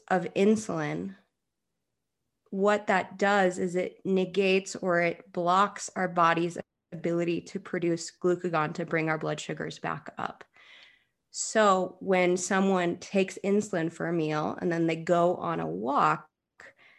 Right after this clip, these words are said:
they're gonna run the chance of f-, becoming hypoglycemia,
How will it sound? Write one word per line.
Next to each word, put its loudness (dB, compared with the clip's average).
they're 4
gonna 4
run 2
the -2
chance -2
of 0
f-, -20
becoming 2
hypoglycemia, 0